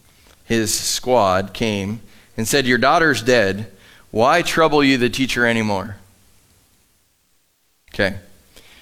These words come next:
The leader of the synagogue, breaking all the Levitical rules, as did the woman with the issue of blood, steps in, says to Jesus, "I need you.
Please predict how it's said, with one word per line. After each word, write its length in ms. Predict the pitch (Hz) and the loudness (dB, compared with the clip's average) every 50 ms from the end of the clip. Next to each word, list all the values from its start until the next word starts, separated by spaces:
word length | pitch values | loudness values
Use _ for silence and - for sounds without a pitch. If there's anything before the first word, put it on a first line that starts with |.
| - - - - _ _ _ _ _ _ _ | -20 -20 -20 -20 _ _ _ _ _ _ _
The 140 | - 123 | 0 2
leader 280 | 127 135 156 180 190 202 | 4 6 6 6 6 4
of 80 | 185 170 | 4 2
the 100 | 170 151 | 2 2
synagogue, 580 | - - 175 160 151 135 131 120 120 123 117 | 2 2 2 2 2 2 2 2 2 0 2
breaking 380 | 107 139 147 143 - 151 139 127 | 2 2 2 2 0 -2 -2 0
all 260 | - - 147 160 185 | 2 4 4 4 4
the 100 | 175 175 | 4 4
Levitical 640 | 151 147 143 135 135 156 165 160 147 - 151 139 131 | 4 4 2 4 4 4 2 2 2 2 2 2 4
rules, 480 | 127 131 139 131 117 113 117 113 - - | 4 4 4 4 4 4 0 -2 -2 0
as 340 | 117 135 151 160 147 127 131 | 0 0 2 0 -2 0 0
did 180 | 147 156 151 | 2 2 2
the 80 | 135 131 | 2 2
woman 240 | 135 147 151 147 139 | 2 2 2 2 2
with 140 | 135 120 | 0 2
the 120 | - 139 135 | 2 0 0
issue 240 | 131 - - 135 123 | 2 2 2 2 0
of 80 | 110 | 2
blood, 340 | 113 131 131 120 117 117 110 | 2 2 2 2 2 0 -2
steps 420 | - - - 156 165 160 - - | -4 -2 0 0 0 0 0 0
in, 260 | 151 143 143 143 143 135 - - - - | 2 2 2 2 0 -4 -10 -18 -18 -8
says 320 | - - - 147 147 135 | -4 0 0 2 2 0
to 80 | - 139 | 0 -2
Jesus, 420 | 123 123 131 135 123 127 123 117 - - | -2 0 0 0 2 0 0 -2 -2 -4
"I 200 | 113 127 143 156 | -2 0 0 2
need 260 | 151 151 151 139 123 | 2 2 2 2 0
you. 460 | 120 127 135 123 110 110 113 123 127 | 2 2 2 2 2 2 0 -2 -4